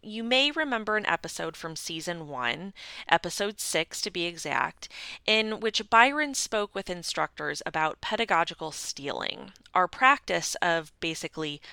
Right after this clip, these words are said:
plagiarizing ideas for our courses in the classroom. And that episode stemmed from, I believe, a post you saw, Byron, that pointed out the irony in the fact that plagiarism statements on syllabi are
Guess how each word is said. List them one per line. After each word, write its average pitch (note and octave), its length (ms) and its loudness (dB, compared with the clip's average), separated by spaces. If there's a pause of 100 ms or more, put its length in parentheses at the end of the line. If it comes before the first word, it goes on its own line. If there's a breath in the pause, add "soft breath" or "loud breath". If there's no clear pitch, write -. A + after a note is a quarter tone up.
plagiarizing D#3 680 0
ideas D3 560 0
for E3 160 -2
our D#3+ 140 2
courses G3+ 580 -2
in C#3+ 100 -8
the D3 80 -10
classroom. D#3+ 800 -2 (540 loud breath)
And A3 180 4
that E4+ 260 8
episode A3 600 4
stemmed F3 420 -2
from, E3 460 -2
I E3+ 100 2
believe, G3+ 640 -2
a F#3 120 2
post - 640 -4
you E3+ 160 -10
saw, C#3+ 240 -4
Byron, C#3+ 540 -2
that - 160 -2
pointed A#3 360 0
out G#3 160 4
the - 100 0 (100)
irony F3+ 500 0
in D#3 120 -8
the E3 60 -6
fact - 420 -4
that D3+ 260 0 (360 loud breath)
plagiarism A#3 600 2
statements D#3+ 480 -4
on D#3 140 -2
syllabi E3 640 2
are C#3+ 460 2